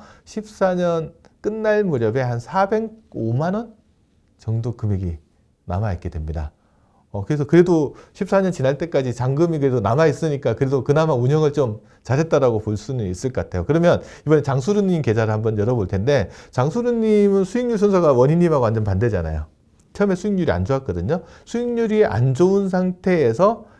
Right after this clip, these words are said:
계속 돈을 빼서 쓰는 구조라고 보시면 될 것 같아요. 그래서 처음에 천만 원으로 시작했던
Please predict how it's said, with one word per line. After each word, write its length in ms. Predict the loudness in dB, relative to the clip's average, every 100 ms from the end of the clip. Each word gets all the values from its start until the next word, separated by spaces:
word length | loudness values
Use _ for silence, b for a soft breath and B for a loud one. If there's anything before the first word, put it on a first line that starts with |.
| B
계속 320 | -2 -2 -2
돈을 280 | -2 -2 0
빼서 220 | -2 -2
쓰는 340 | -6 -6 -6 -8
구조라고 1200 | -6 -4 -4 -4 -8 _ _ _ _ -6 -4 -2
보시면 320 | -4 -4 -2 -4
될 120 | -4
것 120 | -8
같아요. 180 | -8 -4
그래서 340 | -2 2 2 B B
처음에 300 | 0 2 2
천만 340 | 0 0 0 2
원으로 240 | 2 0
시작했던 840 | -4 0 0 0 -4 2 2 2